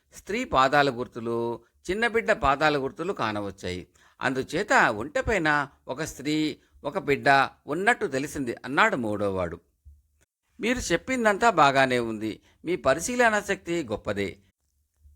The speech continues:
కానీ పెట్టెలో పచ్చి దానిమ్మకాయ ఉన్నదని ఎలా చెప్పగలిగారు?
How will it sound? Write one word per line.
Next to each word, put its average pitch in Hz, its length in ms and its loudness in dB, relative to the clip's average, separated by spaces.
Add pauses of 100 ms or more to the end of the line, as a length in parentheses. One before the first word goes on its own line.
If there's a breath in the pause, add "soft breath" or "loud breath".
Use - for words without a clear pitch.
(120)
కానీ 147 500 4 (420 soft breath)
పెట్టెలో 214 480 4
పచ్చి 208 380 -6
దానిమ్మకాయ 208 680 2
ఉన్నదని 165 680 0 (220 soft breath)
ఎలా 156 300 2
చెప్పగలిగారు? 147 920 2